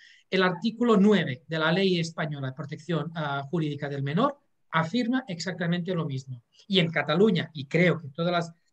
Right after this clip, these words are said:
creo que todas las normativas de, de diferentes comunidades autónomas también establecen el derecho a ser oído y a nombrar una persona que lo represente.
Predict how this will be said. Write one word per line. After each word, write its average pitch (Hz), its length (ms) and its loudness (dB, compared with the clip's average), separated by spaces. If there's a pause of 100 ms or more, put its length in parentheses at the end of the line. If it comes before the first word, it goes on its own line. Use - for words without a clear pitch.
(920)
creo 175 260 2
que 143 120 -6
todas 180 180 -4
las 175 100 0
normativas 151 640 -6 (220)
de, 127 320 -4
de 135 100 -8
diferentes 156 360 -4
comunidades 160 380 -2
autónomas 214 520 0 (220)
también 180 300 2
establecen 190 540 -2
el 170 120 -4
derecho 175 280 -2
a 180 40 -4
ser 175 200 -6
oído 127 380 -8 (180)
y 208 240 2
a 196 120 4
nombrar 185 480 2
una 196 200 -2
persona 202 440 -4
que 202 100 -6
lo 160 140 -2
represente. 131 640 -12